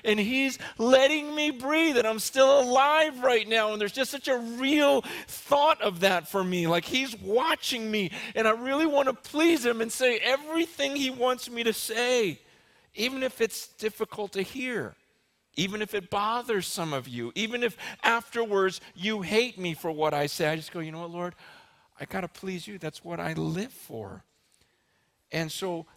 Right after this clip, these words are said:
that doesn't normally happen to me. I, I don't normally have these restless nights. I don't want you to think I'm some freaky guy that just does that all the time. Like, last night was just weird.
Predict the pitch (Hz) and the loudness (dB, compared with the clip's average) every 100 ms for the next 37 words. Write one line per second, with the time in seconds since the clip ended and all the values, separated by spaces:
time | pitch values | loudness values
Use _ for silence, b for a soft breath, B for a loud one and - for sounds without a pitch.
0 | b 226 - 302 294 262 190 233 262 240 | b -4 -2 -2 -2 -2 -4 -4 -4 -4
1 | 220 208 226 254 - 170 - 147 135 113 | -4 -2 -4 -4 -8 -8 -6 -6 -8 -10
2 | 90 b b b b b b _ _ - | -12 b b b b b b _ _ -8
3 | - - 190 254 240 233 247 262 247 190 | -4 -4 -2 -2 -2 -4 -4 -4 -4 -2
4 | 202 214 196 170 160 165 202 - 170 156 | -2 -4 -6 -8 -8 -6 -6 -6 -6 -6
5 | - 135 156 202 147 135 165 190 202 156 | -6 -4 -4 -4 -4 -6 -6 -8 -8 -10
6 | 190 170 156 143 135 156 147 - 170 - | -8 -10 -8 -10 -14 -16 -16 -12 -12 -12
7 | 147 170 226 180 139 160 - - B B | -6 -4 -4 -4 -4 -4 -6 -14 B B
8 | B 117 190 240 175 151 127 117 110 127 | B 0 2 4 2 0 0 -4 -6 -4
9 | 107 98 - b b b b 147 147 165 | -4 -6 -12 b b b b -4 -2 -2
10 | 208 - 180 208 170 139 160 160 - 135 | -2 -4 -4 -4 -6 -8 -8 -10 -12 -10
11 | 156 208 139 95 82 | -8 -4 -4 -6 -10